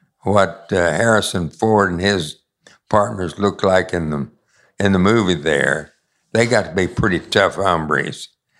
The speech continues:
to survive what they do up there. You can imagine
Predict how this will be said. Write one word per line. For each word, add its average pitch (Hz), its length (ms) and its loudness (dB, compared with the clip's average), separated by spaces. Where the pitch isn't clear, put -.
to 90 120 0
survive 82 840 0
what 92 260 0
they 82 140 0
do 90 260 2
up 82 260 0
there. 80 480 0
You 139 180 4
can 113 180 2
imagine 98 960 0